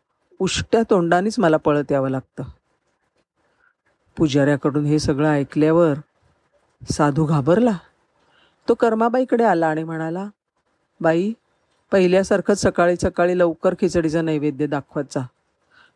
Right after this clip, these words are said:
तुम्हाला पूजेचे कुठलेही नियम पाळायची गरज नाही बरं." आणि त्यानंतर मात्र कर्माबाई नेहमीप्रमाणे सकाळी उठल्यावर खिचडी करून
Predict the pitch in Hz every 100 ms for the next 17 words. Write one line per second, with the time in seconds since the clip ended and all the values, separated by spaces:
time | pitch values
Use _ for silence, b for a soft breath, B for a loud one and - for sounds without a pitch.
0 | - 175 170 175 175 160 165 185 175 185
1 | 202 196 196 - 196 190 214 185 185 190
2 | 185 175 175 180 185 190 202 226 269 285
3 | - _ _ _ _ _ _ _ b b
4 | b b _ - 247 262 208 220 247 233
5 | 220 208 190 - 190 185 170 165 165 165
6 | 151 165 165 180 185 180 170 165 160 -
7 | 175 - 175 180 165 - 160 165 151 -
8 | 147 175 160 156 160 165